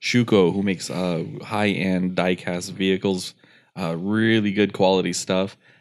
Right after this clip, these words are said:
Uh, we have, uh, Majorette. Uh, I'm sure you guys heard of them. Uh, Tamiya. Uh, there's, and there's a lot of other companies that we're really excited to be able to work with. And, um, <clears throat> not only that,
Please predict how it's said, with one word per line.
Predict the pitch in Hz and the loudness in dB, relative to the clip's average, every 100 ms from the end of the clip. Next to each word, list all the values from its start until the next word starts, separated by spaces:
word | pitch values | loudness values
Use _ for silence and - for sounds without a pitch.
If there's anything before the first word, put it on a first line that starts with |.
| _ | _
Uh, | 98 95 92 | -2 0 0
we | 95 | 0
have, | 98 92 90 92 | 0 -2 -2 -2
uh, | 87 87 | 0 0
Majorette. | 95 95 98 95 98 87 - 95 | 2 2 4 4 6 2 -2 -6
Uh, | 92 90 | -2 0
I'm | 90 | -2
sure | - 87 | -2 -2
you | 87 | 0
guys | 82 80 | 0 -2
heard | 92 87 | -4 -4
of | 82 85 | -2 0
them. | 90 92 90 _ _ _ - | 2 2 0 _ _ _ -12
Uh, | 95 92 90 90 90 - _ | -6 -4 -2 -2 -4 -6 _
Tamiya. | - 92 98 117 110 78 - - _ _ - _ _ - | -8 -2 2 4 4 2 -2 -12 _ _ -20 _ _ -8
Uh, | 92 85 76 73 | -4 -4 -4 -6
there's, | 95 101 98 | -6 -6 -6
and | - 107 95 | -6 -4 -2
there's | 95 95 | -2 -2
a | 92 90 | -4 -4
lot | 90 107 107 104 | -2 0 0 0
of | 101 | 0
other | 104 92 | -2 -2
companies | 101 98 95 | -2 -2 -2
that | 90 | 0
we're | 95 101 | 0 0
really | 101 107 101 | 0 2 0
excited | - - 98 98 | -2 -2 -2 -2
to | 95 | -4
be | 95 95 92 | -2 0 0
able | 92 | 0
to | - | -2
work | 90 101 98 | 2 2 2
with. | 95 90 - - - - - | -2 -2 -6 -20 -20 -20 -6
And, | 98 95 92 | -2 0 0
um, | 98 95 92 - _ _ | 0 0 -2 -6 _ _
<clears throat> | - 139 | -2 0
not | 120 165 | 2 2
only | 175 147 | 4 4
that, | 143 - | 4 2